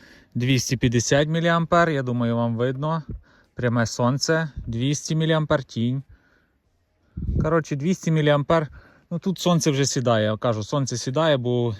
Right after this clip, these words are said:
цілий день пасмурна погода. Трошки сонце з'явилося. О, двісті сорок міліампер, двісті, двісті вісімдесят. Я кажу, до чотириста міліампер в хорошу сонячну погоду при температурі чотирнадцять, п'ятнадцять, там, до двадцяти градусів вона буде заряджатись.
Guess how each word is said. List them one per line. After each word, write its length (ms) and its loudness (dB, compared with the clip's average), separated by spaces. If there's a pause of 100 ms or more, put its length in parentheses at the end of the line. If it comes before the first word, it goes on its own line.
цілий 300 -2
день 240 -2
пасмурна 480 -4
погода. 480 -6 (500)
Трошки 460 2
сонце 400 -2
з'явилося. 800 0 (600)
О, 140 0
двісті 400 -2
сорок 400 0
міліампер, 640 0
двісті, 580 -8 (720)
двісті 380 2
вісімдесят. 640 0
Я 80 2
кажу, 280 0
до 200 0
чотириста 540 0
міліампер 640 0 (340)
в 60 -20
хорошу 440 2
сонячну 480 -2
погоду 420 0
при 160 -4
температурі 800 -2
чотирнадцять, 640 -2
п'ятнадцять, 500 -4
там, 160 -6
до 100 -4
двадцяти 380 -4
градусів 520 -2
вона 240 0
буде 260 -2
заряджатись. 640 -2